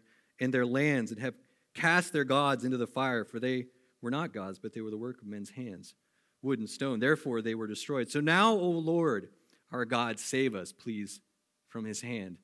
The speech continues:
that all the kingdoms of the earth may know that you, O Lord, are God and God alone."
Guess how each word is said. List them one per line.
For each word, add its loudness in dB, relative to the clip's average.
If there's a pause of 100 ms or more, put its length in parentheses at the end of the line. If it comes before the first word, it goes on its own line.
(300)
that -6
all 2
the -2
kingdoms -6
of -6
the -6
earth -10
may -8
know -8 (560)
that -8
you, -4
O -4
Lord, -8
are -10
God -8
and -14
God -16 (100)
alone." -20